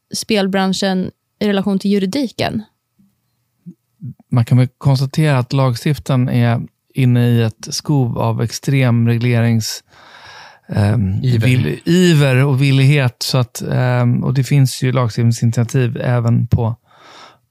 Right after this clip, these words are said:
Speaker 2: på detta område. Eh, utöver då det som vi redan pratat om, konsumentköplagen, som, som utvidgades ganska radikalt med digitalt innehåll.
Speaker 1: Ja, verkligen.
Speaker 2: Så kommer det ännu mera lagstiftning. Och jag skulle väl tro att vi kommer ha,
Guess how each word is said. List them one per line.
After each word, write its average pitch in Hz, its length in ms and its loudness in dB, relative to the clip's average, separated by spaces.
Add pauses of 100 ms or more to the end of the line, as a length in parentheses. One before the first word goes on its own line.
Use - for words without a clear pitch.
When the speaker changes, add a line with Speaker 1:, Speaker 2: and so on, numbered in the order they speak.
Speaker 2:
på - 60 2
detta 120 360 -2
område. 110 640 0 (280)
Eh, 117 280 0
utöver 135 400 0
då 120 360 -4
det 131 60 -8
som 117 120 -4
vi 117 40 2
redan 107 160 0
pratat 110 360 -4
om, 107 140 -2
konsumentköplagen, 120 1120 0
som, 120 420 -2
som 110 200 0
utvidgades 107 600 -2
ganska 110 300 -4
radikalt 107 800 -4
med 147 120 -6
digitalt 123 480 -10
innehåll. 65 340 -4 (240)
Speaker 1:
Ja, 226 100 -4
verkligen. 208 340 -6
Speaker 2:
Så - 120 0
kommer 120 320 0
det - 60 -2
ännu 120 300 2
mera 127 580 -2
lagstiftning. - 600 -6
Och 117 60 0
jag 117 200 -2
skulle - 240 -6
väl 120 120 -6
tro 120 240 -4
att 120 160 -8
vi 123 40 -10
kommer 120 240 -4
ha, 113 260 -4